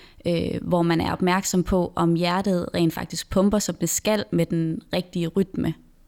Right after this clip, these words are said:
Øhm, og den sidste fase, det er, eller den varer, øh, et år efter operationen. Øhm, og her er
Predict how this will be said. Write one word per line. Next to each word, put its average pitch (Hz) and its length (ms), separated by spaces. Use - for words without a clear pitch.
Øhm, 151 520
og 190 120
den 190 80
sidste 262 400
fase, 214 500
det 196 240
er, 180 640
eller 175 180
den 185 220
varer, 190 380
øh, 175 300
et 165 140
år 220 400
efter - 260
operationen. - 840
Øhm, 170 320
og 185 120
her 190 400
er 180 520